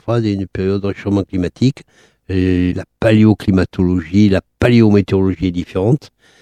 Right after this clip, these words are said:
Les basses pressions qui se situent actuellement au niveau des Açores devaient se déplacer sur le Sahara,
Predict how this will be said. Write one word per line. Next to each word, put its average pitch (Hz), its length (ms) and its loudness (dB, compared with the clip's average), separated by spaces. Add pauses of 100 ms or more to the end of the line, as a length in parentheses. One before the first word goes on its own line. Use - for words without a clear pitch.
(220)
Les 87 300 0
basses 85 500 -4
pressions 98 540 2
qui - 160 -4
se - 180 -6
situent 92 560 -4
actuellement 87 640 -2 (320)
au 92 80 0
niveau 87 300 0
des 87 200 -4
Açores 95 360 -2
devaient 90 160 -4
se - 180 -8
déplacer 92 800 -2 (400)
sur - 320 -2
le 85 120 -4
Sahara, 98 500 -2